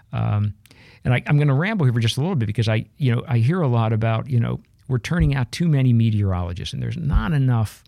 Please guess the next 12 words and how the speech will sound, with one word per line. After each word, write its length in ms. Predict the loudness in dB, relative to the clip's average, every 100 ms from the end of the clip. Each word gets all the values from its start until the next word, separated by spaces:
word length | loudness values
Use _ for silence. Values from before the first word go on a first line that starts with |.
| _
there 80 | -4
are 40 | 0
not 180 | 0
enough 300 | 0 0 -2
jobs 360 | -6 -8 -8 -10
to 100 | -10
support 440 | -8 -8 -6 -6 -6
them. 160 | -12 -14 -20 -20 -20 -20 -20 -2
Well, 300 | 2 2 0 -8 -10
you 120 | -2 2
know, 200 | 2 -2 -6
I, 200 | -6 -6